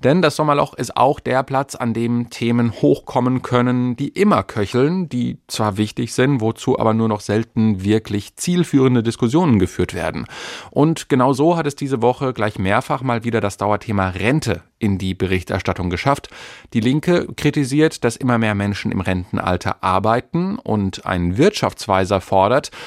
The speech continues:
die sogenannte Rente ab dreiundsechzig unattraktiver zu machen. Ja, und für uns ist das der Grund, mal wieder etwas grundsätzlicher in die Diskussion über das Rentenalter einzusteigen.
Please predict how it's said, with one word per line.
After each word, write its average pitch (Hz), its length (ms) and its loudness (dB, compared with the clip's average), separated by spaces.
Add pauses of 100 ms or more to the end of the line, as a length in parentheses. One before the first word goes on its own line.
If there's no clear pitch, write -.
(140)
die 117 80 2
sogenannte 113 500 2
Rente 123 260 0
ab 107 100 -6
dreiundsechzig 104 880 -2
unattraktiver 95 960 0
zu - 140 -8
machen. 85 340 -4 (280)
Ja, 98 140 4
und 90 160 -2
für - 80 -4
uns 127 220 -2
ist - 160 -8
das 143 140 2
der 147 120 0
Grund, 135 360 0 (340)
mal 92 160 -4
wieder 98 180 0
etwas - 300 -6
grundsätzlicher 143 1000 0
in 120 120 -2
die 110 80 0
Diskussion 98 680 -2
über 101 200 -4
das 95 200 -4
Rentenalter 90 800 -4
einzusteigen. - 960 -2